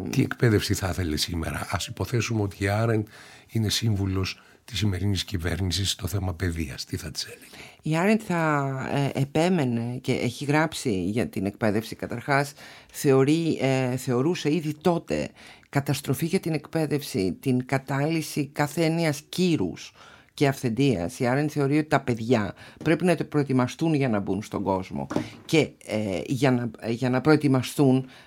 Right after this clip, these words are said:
Speaker 2: πρέπει πρώτα απ' όλα να σεβαστούν αυτόν τον κόσμο. Άρα πρέπει να σεβαστούν τους seniors, πρέπει να σεβαστούν τους δασκάλους τους, καταρχάς.
Speaker 1: Μμμ.
Speaker 2: Άρα αυτή η ισοπαίδη-, ισοπαίδωση που είχε ξεκινήσει,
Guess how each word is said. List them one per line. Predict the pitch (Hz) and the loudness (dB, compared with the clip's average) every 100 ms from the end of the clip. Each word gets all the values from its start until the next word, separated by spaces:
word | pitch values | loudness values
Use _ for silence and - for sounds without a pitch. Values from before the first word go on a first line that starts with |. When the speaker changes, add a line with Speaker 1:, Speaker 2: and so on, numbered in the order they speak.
| - | -2
Speaker 2:
πρέπει | 170 185 | 0 0
πρώτα | 185 180 | -2 -4
απ' | 160 | 0
όλα | 175 | 0
να | 170 | 0
σεβαστούν | - 135 - 165 | 0 0 2 2
αυτόν | 123 - | 2 0
τον | 110 | -2
κόσμο. | 101 101 104 98 95 | 0 0 0 -2 0
Άρα | 135 147 156 | 0 0 2
πρέπει | 156 156 | 0 2
να | 165 | 0
σεβαστούν | 147 127 120 170 | 0 -2 -2 -2
τους | 151 139 - | 0 -2 4
seniors, | 156 127 107 101 92 - | 6 6 4 0 -4 -4
πρέπει | 135 139 | -2 0
να | 143 | -2
σεβαστούν | 139 135 120 160 170 | -2 -2 -2 -2 -4
τους | 165 | -4
δασκάλους | 160 - 165 120 95 - | -8 -2 2 2 0 -6
τους, | - - - - - | -16 -18 -18 -20 -8
καταρχάς. | - 117 107 101 85 - 104 | -4 -2 -2 -4 -6 -4 -4
Speaker 1:
Μμμ. | 73 | 2
Speaker 2:
Άρα | 123 160 | 6 6
αυτή | - 190 | 4 2
η | |
ισοπαίδη-, | 185 - 143 - 165 170 127 117 - | 2 2 0 6 8 8 4 -4 -4
ισοπαίδωση | 131 - 113 143 156 147 135 113 | -6 -4 0 6 6 4 0 -4
που | - | -6
είχε | 131 - | -6 -6
ξεκινήσει, | - - 123 120 113 | -6 0 2 2 0